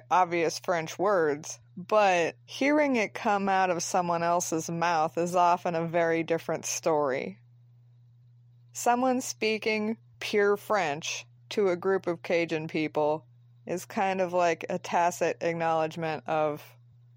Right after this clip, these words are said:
coming from more or less the same place.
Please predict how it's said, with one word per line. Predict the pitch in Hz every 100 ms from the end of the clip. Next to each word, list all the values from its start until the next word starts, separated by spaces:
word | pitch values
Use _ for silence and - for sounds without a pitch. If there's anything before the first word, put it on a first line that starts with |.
| -
coming | - 247 233 220 214
from | - 196 180 175 175 - _
more | 165 180 185 185
or | 170 175
less | 170 160 165
the | - 165
same | - 165 156 156
place. | - 160 143 - - -